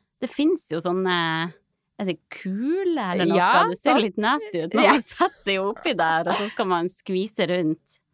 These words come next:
Speaker 2: Og holde de på plass, liksom.
Speaker 1: Ja, jeg tror
Speaker 2: Ja.
Speaker 1: det.
Speaker 2: Ja, det høres ut som noe som jeg ikke kommer til å gjøre, men, eh,
Speaker 1: Det er, det er rart med det.
Speaker 2: Mm.
Speaker 1: Det er så tiltak. Jeg vil
Speaker 2: Det
Speaker 1: mye heller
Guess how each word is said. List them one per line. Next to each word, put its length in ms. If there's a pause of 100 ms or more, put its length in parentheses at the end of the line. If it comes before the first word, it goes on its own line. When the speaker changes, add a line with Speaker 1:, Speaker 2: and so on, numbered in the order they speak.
(220)
Speaker 2:
Og 120
holde 300
de 80
på 140
plass, 260
liksom. 200
Speaker 1:
Ja, 340
jeg 100
tror 140
Speaker 2:
Ja. 60
Speaker 1:
det. 300 (680)
Speaker 2:
Ja, 160 (240)
det 300
høres 380
ut 160
som 240
noe 160
som 160
jeg 140
ikke 120
kommer 220
til 100
å 180
gjøre, 140 (140)
men, 300
eh, 500 (160)
Speaker 1:
Det 120
er, 280
det 160
er 160
rart 280
med 300
det. 80
Speaker 2:
Mm. 40
Speaker 1:
Det 140
er 200
så 280
tiltak. 580
Jeg 120
vil 100
Speaker 2:
Det 80
Speaker 1:
mye 380
heller 500